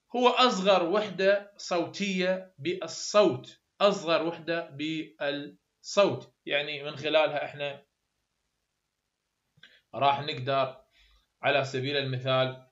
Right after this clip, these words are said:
آه، آه، نتكلم، أو من خلال، آه، خلينا نقول، نجي هنا إلى، آه، تعريف ال-، الفونيم. ذكرنا تعريف مهم جدًا،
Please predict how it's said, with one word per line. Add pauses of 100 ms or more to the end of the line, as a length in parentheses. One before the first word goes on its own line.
(1800)
آه،
آه،
نتكلم،
أو
من
خلال، (360)
آه،
خلينا
نقول، (1600)
نجي
هنا
إلى، (160)
آه، (580)
تعريف (140)
ال-،
الفونيم.
ذكرنا (280)
تعريف
مهم
جدًا،